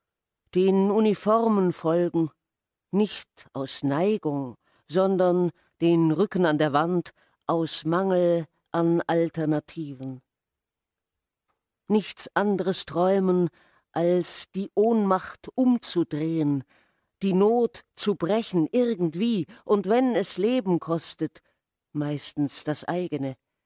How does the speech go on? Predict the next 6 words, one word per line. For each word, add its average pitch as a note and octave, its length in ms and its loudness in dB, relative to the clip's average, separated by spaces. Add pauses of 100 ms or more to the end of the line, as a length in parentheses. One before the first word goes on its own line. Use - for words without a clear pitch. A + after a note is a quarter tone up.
(380)
aber E3+ 560 2
nie G3+ 420 2
wieder F3+ 500 2 (260)
wehrlos D#3+ 840 0
zu D3 200 -8
sein, C#3 420 -4